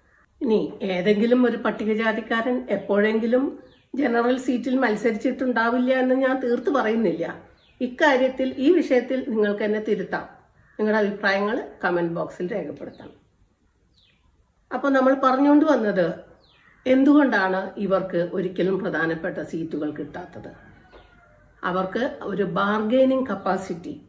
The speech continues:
അവർക്ക് ലഭിക്കുന്നില്ല എന്നതാണ് കാരണം. അതിൻ്റെ പ്രധാനമായിട്ടുള്ള കാരണമായിട്ട് വരുന്നത് അതാത് സഭകളിൽ അവർക്ക് വേണ്ടത്ര അംഗബലമില്ല എന്നത് തന്നെയാണ്.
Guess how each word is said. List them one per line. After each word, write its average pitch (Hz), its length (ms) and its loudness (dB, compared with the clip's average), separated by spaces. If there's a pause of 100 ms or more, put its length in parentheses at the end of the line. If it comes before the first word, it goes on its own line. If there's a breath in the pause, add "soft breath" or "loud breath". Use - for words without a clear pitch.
(180)
അവർക്ക് 175 300 -4
ലഭിക്കുന്നില്ല 170 720 -2
എന്നതാണ് 160 500 -6
കാരണം. 151 360 -12 (920)
അതിൻ്റെ 196 260 2
പ്രധാനമായിട്ടുള്ള 190 1080 0
കാരണമായിട്ട് 160 640 -6
വരുന്നത് 156 640 -8 (460 loud breath)
അതാത് 180 460 0
സഭകളിൽ 175 680 -2 (400)
അവർക്ക് 185 500 -6 (180)
വേണ്ടത്ര 185 520 -4
അംഗബലമില്ല 170 1200 -2
എന്നത് 156 440 -6
തന്നെയാണ്. - 420 -16